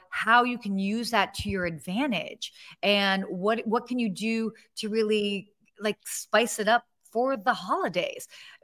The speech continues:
Funny, because I'm actually gonna be heading to Nashville in the beginning of, um, in, in the beginning of November, and I'll be staying at the Gaylord Opryland. And if anybody stayed at a Gaylord property, you know that,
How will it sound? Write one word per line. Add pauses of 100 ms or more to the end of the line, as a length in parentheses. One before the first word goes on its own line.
(120)
Funny,
because
I'm
actually
gonna
be
heading (100)
to
Nashville
in
the
beginning (120)
of, (400)
um, (180)
in,
in
the
beginning
of
November, (260)
and
I'll
be
staying
at
the
Gaylord
Opryland.
And
if
anybody
stayed
at
a
Gaylord
property,
you
know
that,